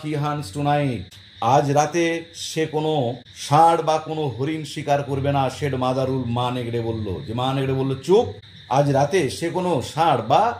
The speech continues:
হরিণ শিকার করবে না। It is a man," এটা হচ্ছে একটা মানুষ, যে আজ রাতে সে একটা মানুষ শিকার করবে। "ম্যান, মানুষ?" said Father Wolf,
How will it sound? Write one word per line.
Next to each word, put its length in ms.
হরিণ 260
শিকার 380
করবে 280
না। 140
It 180
is 200
a 80
man," 260
এটা 100
হচ্ছে 200
একটা 180
মানুষ, 340
যে 100
আজ 180
রাতে 240
সে 140
একটা 300
মানুষ 340
শিকার 260
করবে। 320
"ম্যান, 280
মানুষ?" 380
said 260
Father 360
Wolf, 240